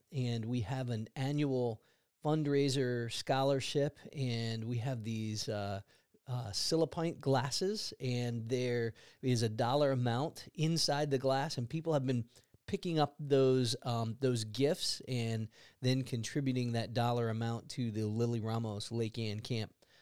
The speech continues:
Scholarship, and that sends kids to camp. We're excited about that. Uh, so just a reminder of those things. Now let's get into Luke chapter one, verses thirty-nine through forty-five.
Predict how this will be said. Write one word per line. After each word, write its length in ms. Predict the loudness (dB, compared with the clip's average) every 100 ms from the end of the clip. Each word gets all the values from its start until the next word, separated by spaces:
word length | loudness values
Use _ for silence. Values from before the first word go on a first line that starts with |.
| -8
Scholarship, 840 | -4 0 0 0 -2 -4 -8 -8 -6
and 380 | -4 -2 -4 -6
that 200 | -6 -4
sends 260 | -4 -4
kids 280 | -4 -4 -4
to 60 | -8
camp. 300 | -6 -6 -4
We're 240 | -4 -4 -8
excited 580 | -10 -6 -2 0 0 -4
about 380 | -6 -6 -6 -6
that. 280 | -10 -10 -16 -20 -20 -20 -12
Uh, 220 | -6 -6 -4
so 180 | -4
just 280 | -2 -2 0
a 40 | 2
reminder 500 | 2 2 0 -2 -2
of 200 | -4 -2
those 240 | -2 -2
things. 320 | -6 -8 -4
Now 80 | 0
let's 180 | 0 0
get 160 | 0
into 180 | 0 0
Luke 220 | 0 0 -2
chapter 400 | -6 -6 -4 -4
one, 460 | -2 2 2 2 0
verses 360 | -2 -2 -4
thirty-nine 540 | 0 2 2 0 -2 -4
through 160 | -6
forty-five. 840 | -4 -4 -4 -4 -6 -4 -6 -10